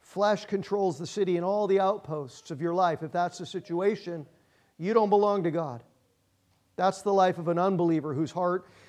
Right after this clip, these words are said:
is such that there's no struggle between the sinful flesh and the Spirit of God who indwells.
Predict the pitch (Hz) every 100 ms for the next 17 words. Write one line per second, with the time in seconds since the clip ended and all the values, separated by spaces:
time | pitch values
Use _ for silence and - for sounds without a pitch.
0 | _ _ _ - 160 - 202 190 185 165
1 | 170 139 160 175 160 - 185 196 151 127
2 | 117 - _ _ _ _ _ _ _ _
3 | _ _ _ _ _ _ _ _ - 151
4 | - 151 151 147 143 - 160 139 156 -
5 | 147 143 - 160 139 127 - 151 143 131
6 | 113 135 117 131 127 117 120 113 117